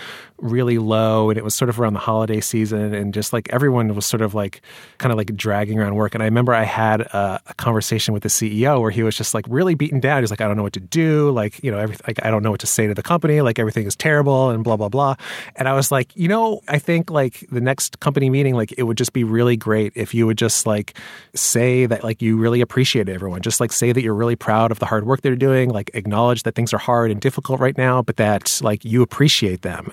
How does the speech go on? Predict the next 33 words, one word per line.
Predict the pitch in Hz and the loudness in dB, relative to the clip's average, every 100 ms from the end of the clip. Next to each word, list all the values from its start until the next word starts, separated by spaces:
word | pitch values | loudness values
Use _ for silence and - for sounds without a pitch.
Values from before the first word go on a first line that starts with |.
| - | -4
And | 165 | 2
he | 185 | 2
did. | 123 143 160 95 | 2 2 0 -2
And, | 113 | 0
like, | 123 - | 2 4
that | 175 | 2
was, | 180 | 4
like, | 165 - | 2 0
huge | - 160 147 113 | -2 2 2 0
to | - | -2
me. | 120 113 | 0 0
It | 98 | -2
was | 104 | -6
like, | - | -4
he | 123 | -4
said | - 127 | 0 0
that, | 127 127 | 0 0
he | 117 | 0
got | 117 | 0
up | 113 | 0
in | 110 | -2
front | 110 | -2
of | |
the | 107 | 0
company | 180 170 160 | 2 2 2
and | 143 | 2
he | |
said, | 131 123 | 2 2
like, | 113 | 2
"I | 113 | 0
really | 110 127 123 | 0 2 2
appreciate | 117 - 117 113 | 0 0 -2 -2
what's, | 110 104 - | -4 -6 -10